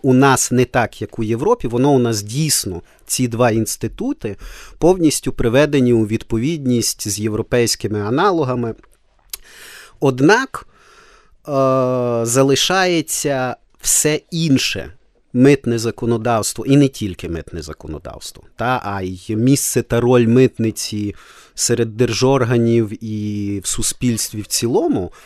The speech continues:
яке, ну, не відповідає, а, європейським аналогам.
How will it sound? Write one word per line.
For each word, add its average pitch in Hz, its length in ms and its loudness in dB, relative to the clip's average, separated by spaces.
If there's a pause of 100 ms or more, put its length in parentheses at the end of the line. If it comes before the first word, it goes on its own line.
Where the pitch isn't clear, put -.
(380)
яке, 156 920 0
ну, 123 220 0
не 123 400 6
відповідає, 85 840 -6 (380)
а, 87 1500 -6 (800)
європейським 110 840 -2
аналогам. 76 460 -12